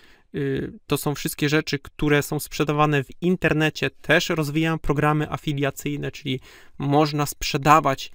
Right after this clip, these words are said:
jeżeli ma się firmę, oczywiście można sprzedawać ich produkty, to też wszystko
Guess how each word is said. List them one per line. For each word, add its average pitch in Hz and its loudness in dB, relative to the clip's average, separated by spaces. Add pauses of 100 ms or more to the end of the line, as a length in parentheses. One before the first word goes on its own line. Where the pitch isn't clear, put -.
(260)
jeżeli 139 0
ma 135 0
się 143 -4
firmę, 143 0
oczywiście 147 -4
można 147 -2
sprzedawać 139 0
ich - -4
produkty, 147 0
to 143 -6
też - -6
wszystko - -6